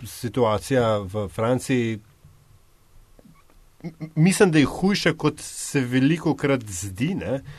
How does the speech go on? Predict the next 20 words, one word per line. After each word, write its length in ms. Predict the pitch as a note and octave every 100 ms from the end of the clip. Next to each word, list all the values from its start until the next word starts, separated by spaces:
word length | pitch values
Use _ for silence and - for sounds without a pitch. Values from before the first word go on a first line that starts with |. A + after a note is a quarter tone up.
| - -
ker 180 | C3
mogoče 320 | A#2+ D3 D#3+ C#3
ravno 260 | D3 E3
ta 160 | - D#3+
velikost 640 | C3+ C3+ B2 - D#3+ -
države 520 | C3+ C3+ A2 A#2 C3 B2 _ _
to 160 | C#3
nekako 400 | B2 A#2+ C#3 - - _ _ - -
malo, 300 | A#2+ B2+ B2
malo 220 | A#2+ A#2+
zabriše, 640 | G#2+ A2+ G2+ B2 C3 G#2 D2 C#2+
ne, 200 | A2+ C3+ - _
ker, 200 | - A2+
ker 200 | G#2 A#2
ne, 120 | A2+ A#2
ne 120 | A2+
pridejo 400 | - D3+ C3+ A2
toliko 220 | C3 A#2
do 100 | A2+
izraza, 560 | G#2 G#2 G2+ G2 G#2